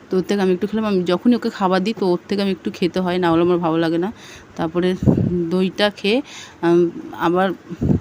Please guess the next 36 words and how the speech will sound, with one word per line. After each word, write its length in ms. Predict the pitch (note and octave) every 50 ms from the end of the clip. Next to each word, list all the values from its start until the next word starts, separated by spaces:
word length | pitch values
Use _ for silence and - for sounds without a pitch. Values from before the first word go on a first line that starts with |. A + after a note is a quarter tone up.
| - -
চলে 260 | - G3 F#3+ F#3+ F3+
গেলাম 240 | F#3+ G3 G3+ G3 F3+
বাইরের 300 | F3 E3 F3 F#3 F3 E3+
দিকে। 240 | E3+ - - C4+ D4 - - - - - - - - -
উম, 140 | F3 E3+ E3
তারপরে 420 | - F3 F3 E3+ - F#3+ F#3 F3+
এদিকে 240 | F3 E3+ F#3 F#3+ G#3 A3 A3 -
এই 180 | F3 E3+ F3 F3 - E3 E3
জামাকাপড় 440 | E3 F#3 F3 F3+ F3 - G3 F#3+ F#3 F3+ E3+ E3+
দেখো, 240 | F#3+ F#3+ B3 B3
জামাকাপড় 460 | A3 G3 F3 F3 F3 E3+ F#3+ F#3+ G#3 G3
নিয়ে 120 | F#3+ F#3
এসেছিলাম। 360 | F#3 - - - A3+ B3+ D4 D4 - -
তো 120 | - F3+ F3+
এই 80 | F3+
জামাকাপড়গুলো 420 | E3+ F3+ F3 F3 F3+ F#3+ F#3 G3 G3+
সকালবেলা 300 | - F#3+ E3+ E3+ F3+ F#3
একটু 160 | F3+ - G3+
কেচে 260 | G3 - F#3 - G3
দিয়েছিলাম, 460 | F#3 G3+ F#3+ F3+ - - F#3 G3 B3+ - - - - - - - -
কারণ 240 | - F3 E3+ F3+ F3+
কবে 240 | E3 E3+ E3 F3 F3
থেকে 240 | - - G3+ G3 F#3+
কাচা 340 | - E3+ E3 - - F3+ F#3
হয়নি। 340 | F#3+ F#3 F#3+ G3+ A3+ B3 - - G3+ F#3
তো 100 | F#3+ F3
আজকে 240 | F3+ - - -
অনেক, 180 | F3+ F3+ G3 G3+ - - - -
অ, 260 | F3 E3+ D3+ D#3 F3+ G#3+ - -
টুকিটাকি 400 | - G#3 G3+ G#3+ G3 G#3+ A3 G#3+
অনেকগুলোই 380 | G3+ F#3 F3+ F3+ F3+ G3+ G#3 G#3+
কেচেছি। 460 | - - F#3+ F#3 F#3+ F#3 - - D#4 - - - - - - - - -
তো 80 | - G3
আমারগুলো 420 | F3+ E3+ F3 F3 F3+ F3+ G3 G3
আমি 200 | F#3+ G3 G3+ G3
ওর 160 | F#3+ F3+ E3